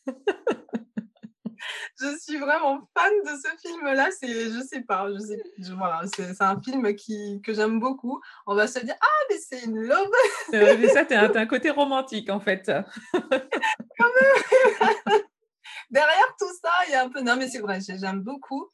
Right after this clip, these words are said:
Speaker 2: Et après, en termes de livres, <clears throat> je vais pas faire semblant, j'a-, j'adore l'entrepreneuriat
Speaker 1: Mhm.
Speaker 2: et tout ça, je vais pas faire semblant de citer des grands
Speaker 1: Mhm.
Speaker 2: livres. Pas du tout. Franchement, quand je passe à, à la partie lecture, c'est vraiment des choses beaucoup plus légères,
Speaker 1: Mhm.
Speaker 2: euh, parfois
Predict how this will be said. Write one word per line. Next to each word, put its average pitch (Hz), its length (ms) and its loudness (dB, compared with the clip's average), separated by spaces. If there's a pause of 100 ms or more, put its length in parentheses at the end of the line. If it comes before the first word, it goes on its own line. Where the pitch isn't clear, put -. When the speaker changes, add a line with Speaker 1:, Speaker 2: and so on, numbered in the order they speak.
(360)
Speaker 2:
Et 208 120 2
après, 214 280 -2
en 254 120 -2
termes 262 260 -2
de 214 100 -4
livres, 254 480 -8 (100)
<clears throat> - 120 -20
je 220 720 -8
vais 220 80 2
pas 349 120 4
faire 330 200 -2
semblant, 254 400 0
j'a-, 190 200 -4
j'adore 196 440 0
l'entrepreneuriat 185 840 -2
Speaker 1:
Mhm. - 20 2
Speaker 2:
et 175 160 -10
tout - 80 -20 (100)
ça, 196 240 2
je 185 80 -12
vais 165 80 -14
pas 214 140 -10
faire 214 160 -10
semblant 202 320 -4
de 180 160 -8
citer 190 500 -10
des 170 180 -12
grands 202 560 6
Speaker 1:
Mhm. 185 80 -4
Speaker 2:
livres. 208 240 -6 (560)
Pas - 140 4
du 240 140 -2
tout. 226 160 -6
Franchement, 254 400 -2
quand 196 180 -2
je 190 100 -6
passe 233 320 -6
à, 196 180 2
à 180 160 -4
la 180 100 -4
partie 190 300 -10
lecture, 214 540 -6 (300)
c'est - 120 -10
vraiment 202 240 -2
des 233 80 -4
choses 190 220 -6
beaucoup 208 240 -6
plus 240 180 -6
légères, 220 640 0 (220)
Speaker 1:
Mhm. 170 120 -12
Speaker 2:
euh, 180 580 -2 (100)
parfois 202 640 -2